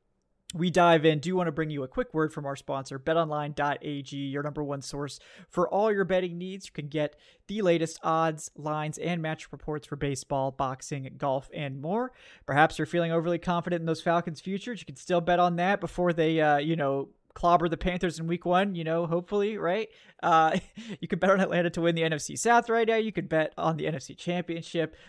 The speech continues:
on the Super Bowl if you're really, uh, aggressive. But no matter what you decide to do, BetOnline is your sports intel headquarters this season, as they've got you covered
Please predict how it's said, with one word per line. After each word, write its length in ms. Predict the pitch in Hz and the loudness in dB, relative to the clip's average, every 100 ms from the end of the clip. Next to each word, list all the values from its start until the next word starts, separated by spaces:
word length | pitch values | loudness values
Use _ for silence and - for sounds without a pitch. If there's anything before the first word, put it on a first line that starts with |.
| - | 0
on 160 | 185 | 0
the 100 | 165 | 2
Super 300 | 127 - 254 | -2 -2 0
Bowl 300 | 202 220 220 | 2 2 2
if 160 | 185 - | 0 -2
you're 180 | 160 151 | -4 0
really, 420 | 170 214 202 180 - - _ _ | 4 6 6 2 -4 -20 _ _
uh, 300 | 156 156 147 | 2 4 4
aggressive. 720 | 156 151 170 160 170 156 143 - 147 | 0 2 2 2 0 -2 -4 -14 -2
But 160 | 165 | -2
no 80 | 156 | 0
matter 240 | 156 151 | 0 0
what 260 | 147 156 151 | 0 -2 -2
you 80 | 160 | -8
decide 420 | 143 - 156 143 | -8 -6 -4 -6
to 40 | 139 | -8
do, 180 | 147 | -8
BetOnline 600 | 135 151 147 139 139 139 | -2 -2 -2 -4 -8 -8
is 260 | 143 160 156 - | -4 -2 -2 -4
your 160 | 156 | -6
sports 360 | 147 - 143 135 151 | -6 -6 -8 -6 -8
intel 300 | 143 151 131 | -6 -6 -4
headquarters 540 | 135 - 131 131 117 | -6 -4 -4 -4 -6
this 180 | 135 123 | -8 -8
season, 340 | 135 131 131 | -10 -8 -8
as 200 | 127 120 | -8 -6
they've 200 | 139 170 | -2 0
got 220 | 156 143 | 0 -2
you 80 | - | -4
covered 380 | - 127 127 120 | -4 -4 -4 -6